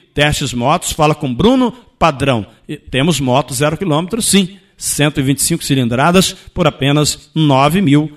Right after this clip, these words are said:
e novecentos reais. Módulo dois do Campeonato Mineiro, o Nacional de Muriaé,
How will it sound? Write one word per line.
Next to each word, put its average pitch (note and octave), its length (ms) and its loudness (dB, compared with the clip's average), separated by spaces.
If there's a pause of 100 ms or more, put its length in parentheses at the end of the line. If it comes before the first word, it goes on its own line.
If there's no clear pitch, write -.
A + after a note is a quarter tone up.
(120)
e A3 120 -2
novecentos C3+ 680 -2
reais. A2+ 680 -2 (180)
Módulo G#3+ 340 4
dois G3 480 -2
do F3+ 120 2
Campeonato D#3+ 880 -2
Mineiro, C#3 420 2 (220)
o C#3 100 -2
Nacional D3+ 800 2
de D3+ 140 -4
Muriaé, B2+ 680 -2